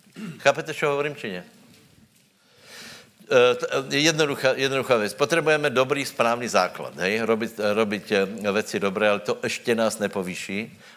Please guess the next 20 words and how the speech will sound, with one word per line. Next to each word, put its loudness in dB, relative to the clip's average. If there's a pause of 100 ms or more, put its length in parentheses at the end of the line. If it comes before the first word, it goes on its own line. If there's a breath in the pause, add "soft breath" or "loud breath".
ale 4
je 0
to -2
základom, 0 (340)
hej? -6 (260 loud breath)
A -6
potom 2
potřebujeme -2 (100)
osobně -4
počuť -8
Boha 0 (260 loud breath)
a -6
k -12
tomu 0
to 0
došlo -2
ve 0
Filipově -8
životě. -14 (1600)
Aha. -4